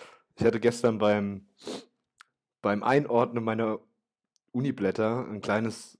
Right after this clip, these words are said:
ein kleines Lochermalheur. Ich glaub, ihr kennt das alle, wenn von unten von dem Locher dieser Deckel abfällt und diese ganzen gelochten Zettelchen oder die kleinen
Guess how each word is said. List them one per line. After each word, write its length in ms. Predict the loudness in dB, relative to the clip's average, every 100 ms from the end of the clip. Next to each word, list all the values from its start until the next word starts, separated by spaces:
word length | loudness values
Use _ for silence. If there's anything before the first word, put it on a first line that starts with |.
| -20
ein 80 | -6
kleines 480 | -2 0 -2 -4 -2
Lochermalheur. 840 | 0 2 2 0 0 0 -2 -4 _ _ _ _ _ _ _ _ _ _ _ -2 -2 -2
Ich 40 | 0
glaub, 180 | 0 0
ihr 80 | 0
kennt 180 | 0
das 120 | 0 2
alle, 300 | 4 4 4
wenn 320 | -2 -4 -8
von 220 | -6 -4
unten 380 | -4 -4 -6 -2 0
von 140 | 0
dem 80 | 0
Locher 240 | 0 0 -2
dieser 240 | 0 0
Deckel 340 | 0 4 4 2
abfällt 480 | -6 0 2 2 2
und 100 | -4
diese 140 | -4
ganzen 600 | -4 -4 -4 -6 -6 -10 _ _ _ _ -6
gelochten 800 | 2 2 0 -8 -10 -10 -12 _
Zettelchen 960 | -8 -4 2 4 2 -2 -4 -2 -8 -10
oder 220 | -8 -8 -8 _ _ _
die 60 | -10
kleinen 520 | -4 -2 -2 -6 -14